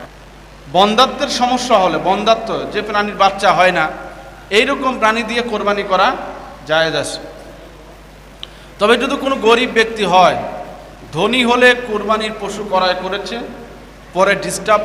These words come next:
দেখা দিয়েছে, সে ওইটাকে পরিবর্তন করে, হয় বিক্রি করে, আরেকটি ভালো পশু ক্রয়, ক্রয় করে সেটার মাধ্যমে কোরবানি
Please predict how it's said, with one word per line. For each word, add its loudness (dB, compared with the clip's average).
দেখা 0
দিয়েছে, -6
সে -2
ওইটাকে 0
পরিবর্তন -2
করে, -8
হয় 0
বিক্রি -6
করে, -4
আরেকটি 0
ভালো 4
পশু -6
ক্রয়, 0
ক্রয় -2
করে -4
সেটার 0
মাধ্যমে -2
কোরবানি -6